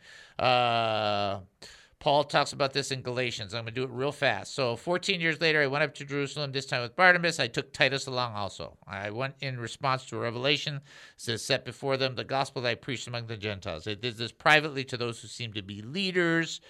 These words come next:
for fear I was running or had run my va-, my race in vain. Yet not even Titus, who was with me, was compelled to be circumcised, even though he was a Greek.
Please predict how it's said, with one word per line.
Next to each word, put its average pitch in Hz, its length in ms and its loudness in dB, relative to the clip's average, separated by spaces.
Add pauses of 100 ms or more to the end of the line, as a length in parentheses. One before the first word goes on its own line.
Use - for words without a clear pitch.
(240)
for - 140 -4
fear 131 320 2
I 120 60 2
was 110 180 -4
running 117 300 -2
or 110 100 0
had 104 160 -2
run 113 380 -6
my 107 220 -2
va-, 107 340 -4 (140)
my 110 160 -4
race 104 340 -4
in 95 120 -10
vain. 90 460 -4
Yet 135 320 2
not 156 240 8
even 180 240 0
Titus, 151 440 2
who 107 80 -10
was 107 120 -8
with 185 260 -2
me, 101 220 -8 (260)
was 135 140 -2
compelled 180 560 4
to 170 80 -8
be 165 160 -4
circumcised, 143 1120 4
even 160 260 0
though 156 120 2
he 147 160 0
was 147 220 0
a 147 80 4
Greek. 127 680 2